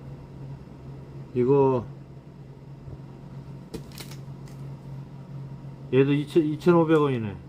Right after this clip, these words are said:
이천오백 원.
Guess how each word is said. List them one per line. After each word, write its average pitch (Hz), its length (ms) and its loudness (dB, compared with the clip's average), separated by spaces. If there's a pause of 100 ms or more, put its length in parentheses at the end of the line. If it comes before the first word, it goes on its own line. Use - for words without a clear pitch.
(1700)
이천오백 139 580 4
원. 90 160 -2